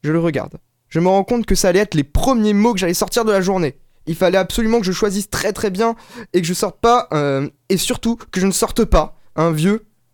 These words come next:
Est-ce que vous auriez pas des goodies sur Chrono Trigger ? » Et là, je me rends compte de ma connerie.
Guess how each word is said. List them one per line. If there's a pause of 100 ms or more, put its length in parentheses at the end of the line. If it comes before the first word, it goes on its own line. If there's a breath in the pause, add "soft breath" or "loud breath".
(560)
Est-ce
que
vous
auriez
pas
des
goodies
sur
Chrono
Trigger ? » (1500 loud breath)
Et
là,
je
me
rends
compte
de
ma
connerie.